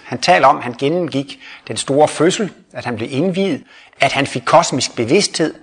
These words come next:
altså at han havde en så, øh, udviklet intuitionsevne, så han ligefrem fik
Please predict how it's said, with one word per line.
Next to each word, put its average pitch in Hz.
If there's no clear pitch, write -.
altså 127
at 127
han 135
havde 156
en 165
så, 185
øh, 123
udviklet 165
intuitionsevne, 143
så -
han 139
ligefrem 156
fik -